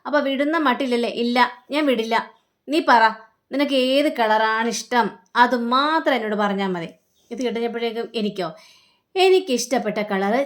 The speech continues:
ചെമ്പനീർ പൂവിൻ്റെ കളറാണ്, അതായത് ചുവപ്പ്. ആ കളറാണ് എനിക്കിഷ്ടം.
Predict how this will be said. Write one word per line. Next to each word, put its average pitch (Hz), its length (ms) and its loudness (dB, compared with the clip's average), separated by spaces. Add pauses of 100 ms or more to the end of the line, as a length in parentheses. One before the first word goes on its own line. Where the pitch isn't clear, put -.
ചെമ്പനീർ 285 640 0
പൂവിൻ്റെ 302 380 0
കളറാണ്, 247 520 2 (540)
അതായത് 196 580 0 (460)
ചുവപ്പ്. 262 680 2 (420)
ആ 294 200 8
കളറാണ് 220 460 0
എനിക്കിഷ്ടം. 214 500 -6